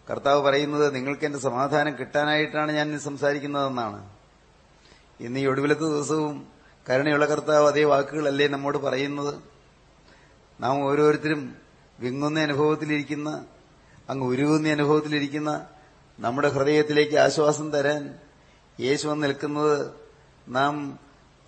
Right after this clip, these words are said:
ഉള്ളിലൊന്ന് ധ്യാനിക്കുകയും ചിന്തിക്കുകയും ചെയ്താൽ അത് തന്നെ ഒരു വലിയ അനുഭവമായിരിക്കും.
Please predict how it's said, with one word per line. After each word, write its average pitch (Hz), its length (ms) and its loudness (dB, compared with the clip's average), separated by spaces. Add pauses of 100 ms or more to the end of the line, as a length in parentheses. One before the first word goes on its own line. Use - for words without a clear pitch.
(180)
ഉള്ളിലൊന്ന് 147 840 0
ധ്യാനിക്കുകയും 147 680 -2
ചിന്തിക്കുകയും 143 580 -6
ചെയ്താൽ 135 500 -2 (600)
അത് 151 260 4
തന്നെ 151 140 2
ഒരു 151 120 2
വലിയ 147 260 2
അനുഭവമായിരിക്കും. 131 1040 -2